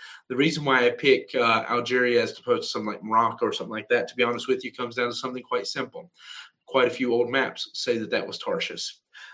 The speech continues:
Uh, also, uh, if you look at ancient, uh,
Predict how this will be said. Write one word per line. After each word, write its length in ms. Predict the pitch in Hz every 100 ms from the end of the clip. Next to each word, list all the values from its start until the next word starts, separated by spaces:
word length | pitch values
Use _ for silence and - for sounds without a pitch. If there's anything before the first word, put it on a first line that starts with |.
| -
Uh, 440 | 120 110 107 101 -
also, 600 | 113 120 - 127 117 135 - - -
uh, 200 | 135 117 117
if 140 | 120
you 120 | 120
look 220 | 120 123 131
at 80 | -
ancient, 540 | 127 131 131 117 - -
uh, 460 | 131 117 113 107